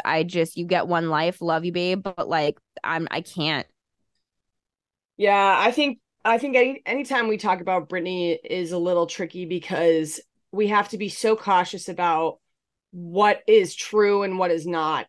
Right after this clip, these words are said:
Speaker 2: And I think that she is one of those people, and the people that she has surrounded herself with and her conservatorship and all that situation, it's like,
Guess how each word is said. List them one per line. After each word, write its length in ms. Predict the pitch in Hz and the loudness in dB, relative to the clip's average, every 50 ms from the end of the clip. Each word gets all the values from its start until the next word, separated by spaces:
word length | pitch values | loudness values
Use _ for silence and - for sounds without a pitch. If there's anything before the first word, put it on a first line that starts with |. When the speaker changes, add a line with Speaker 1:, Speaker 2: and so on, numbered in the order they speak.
| - | -8
Speaker 2:
And 120 | - 180 170 | -6 -4 -4
I 80 | 165 | -4
think 380 | 165 - - 202 185 180 170 - | -6 -6 -6 -6 -6 -6 -4 -2
that 140 | 175 165 170 | -2 -2 -2
she 240 | - - 214 220 220 | -2 -2 0 2 2
is 120 | 220 196 | 2 2
one 120 | 202 208 | -2 -4
of 60 | 202 202 | -2 -2
those 180 | 196 196 185 | -2 -4 -4
people, 440 | - - 214 202 - 175 190 190 185 | -8 -10 -10 -10 -6 -4 -2 0 0
and 100 | 180 180 | 0 0
the 60 | 170 | -2
people 280 | - 214 220 - 220 220 | 0 -2 0 0 2 0
that 100 | 208 - | 0 -2
she 200 | - - 202 196 | -4 -4 -4 -2
has 140 | 185 170 - | -4 -4 -6
surrounded 380 | - 180 180 180 185 180 175 | -6 -4 -2 0 0 -2 -2
herself 400 | 175 180 165 - 175 170 160 - | -2 -4 -4 -4 -4 -4 -4 -2
with 220 | 175 165 170 165 170 | -2 -2 -2 -4 -6
and 80 | 160 | -8
her 100 | 165 165 | -8 -8
conservatorship 920 | - 165 160 - 196 196 175 190 185 - - 196 175 - - 185 175 160 165 | -10 -10 -10 -6 -6 -4 -4 -6 -8 -8 -10 -10 -8 -6 -4 -4 -4 -2 -2
and 80 | 165 | -4
all 140 | 175 180 170 | -2 -2 0
that 260 | 185 180 175 165 - | 0 0 0 -2 -4
situation, 640 | - 180 - - 170 165 160 165 165 175 165 151 151 | -12 -14 -10 -6 -6 -4 -4 -4 -6 -8 -8 -6 -6
it's 220 | 165 160 - - | -8 -8 -8 -8
like, 260 | 170 151 - - - | -6 -6 -8 -10 -14